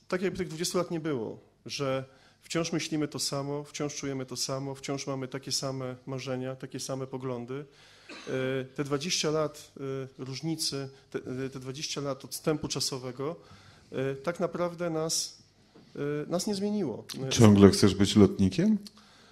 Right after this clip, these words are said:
Speaker 1: Nie, nie chcę być lotnikiem. E, myślę, że powinienem być w tym punkcie, w którym jestem.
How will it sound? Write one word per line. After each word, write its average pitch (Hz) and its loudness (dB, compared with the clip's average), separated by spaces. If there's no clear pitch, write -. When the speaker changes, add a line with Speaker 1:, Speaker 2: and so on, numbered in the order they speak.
Speaker 1:
Nie, 170 2
nie 180 4
chcę 175 2
być 151 2
lotnikiem. 147 2
E, - 0
myślę, 170 4
że 156 2
powinienem 151 2
być 143 -2
w - -8
tym 175 4
punkcie, 160 -2
w - -10
którym 147 -2
jestem. 117 0